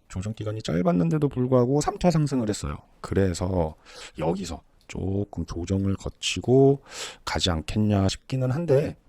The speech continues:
음, 뭐 이렇게, 음, 뚫고 가주면 좋겠지만 무난하게, 어, 한 십 프로 정도 어차피 수익 챙기려고 산 거기 때문에 요 정도는,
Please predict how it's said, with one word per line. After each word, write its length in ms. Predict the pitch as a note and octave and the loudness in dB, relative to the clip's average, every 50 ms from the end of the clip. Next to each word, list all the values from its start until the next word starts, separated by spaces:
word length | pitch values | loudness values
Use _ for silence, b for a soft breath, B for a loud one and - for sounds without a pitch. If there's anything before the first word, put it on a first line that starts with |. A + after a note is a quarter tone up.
| - G2 | -10 -8
음, 440 | F#2 G2 G2+ G2+ G2+ G2+ G2+ G2+ - _ _ _ _ _ _ _ _ _ - - _ _ _ - | -6 -4 -4 -4 -4 -4 -4 -6 -8 _ _ _ _ _ _ _ _ _ -20 -20 _ _ _ -2
뭐 100 | G#2 G2 | 0 2
이렇게, 460 | A#2 C#3+ F3+ - - G#2+ F#2+ C#3 F#3 _ _ - | 4 4 4 6 6 2 2 2 -2 _ _ -8
음, 280 | F#2 E2+ E2 D#2+ D#2+ - | -6 -4 -4 -6 -6 -8
뚫고 1000 | - - - - - D#3 D3+ D3+ D3 D3 D3 C#3+ C#3+ C#3+ C#3+ C#3 C#3 C#3 C3+ C3+ - | -8 -10 -8 -6 -4 -2 -2 0 -2 -2 -2 -2 -2 -2 -2 -2 -4 -4 -4 -6 -6
가주면 560 | - - - - B2 A#2 F#2+ E2+ F2 G2+ B2+ | -8 -6 0 2 4 4 4 4 2 0 -2
좋겠지만 580 | - - - - A2 - - G#2 A#2+ D3 F#3 G3 - B B B B B B B B B | -4 -6 -6 -6 -6 -4 0 0 2 2 0 -2 -6 B B B B B B B B B
무난하게, 580 | - F#2+ G2 D3+ F3 E3 B2+ F2 D2+ - - _ _ _ - | -10 -6 -2 2 2 2 2 0 -4 -6 -12 _ _ _ -16
어, 220 | - E2 F2 - - | -14 -14 -14 -12 -14
한 100 | E2 E2+ | -12 -12
십 200 | E2+ - - - | -10 -10 -10 -8
프로 200 | - - D#3 D#3 | -6 -4 -2 -2
정도 360 | - A2 F#2 E2+ D#2+ - - _ _ _ - | -2 -2 -4 -4 -6 -8 -12 _ _ _ -18
어차피 300 | - - - F#2+ - - | -14 -10 -8 -6 -6 -4
수익 260 | - - B2 A#2+ - | -2 -2 -2 -2 -2
챙기려고 460 | - D3 D3 C#3+ C#3+ C3 A2+ G2+ G#2 | -4 -8 -6 -4 -4 -4 -4 -4 -2
산 140 | G2 C3 C3+ | -2 -2 -2
거기 200 | C3+ C3+ B2+ A#2 | -2 -4 -4 -6
때문에 340 | - - F#2+ F#2 G#2+ D3 D#3 - - B B B B B B B B B - | -8 -6 -6 -4 -2 -2 -2 -4 -6 B B B B B B B B B 0
요 80 | D3 | 2
정도는, 420 | F#3+ B3 B3 G#3+ C3 F#2 D#2+ - | 4 4 6 6 6 4 4 0